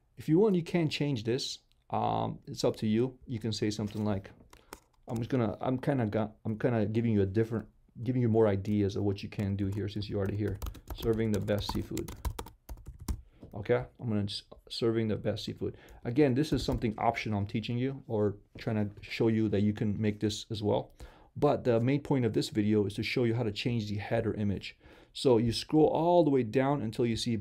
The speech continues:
background. See background right here? And then you'll notice something blue. This looks very familiar. Why is this familiar? Because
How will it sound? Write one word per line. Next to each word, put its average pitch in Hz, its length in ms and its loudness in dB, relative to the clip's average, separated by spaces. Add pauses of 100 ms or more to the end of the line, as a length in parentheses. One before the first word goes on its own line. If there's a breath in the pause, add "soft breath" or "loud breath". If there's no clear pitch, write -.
(200)
background. 110 760 0
See - 160 -4
background 110 460 -4
right 120 120 -4
here? 139 260 -4 (720 soft breath)
And 120 200 2
then 113 160 2
you'll 131 160 4
notice 151 260 6
something 127 340 0
blue. 117 420 4
This 107 200 -2
looks 131 140 2
very 123 380 2
familiar. 113 640 0
Why 117 180 0
is 123 80 0
this 123 80 -4
familiar? 131 480 -2 (420 loud breath)
Because 120 500 0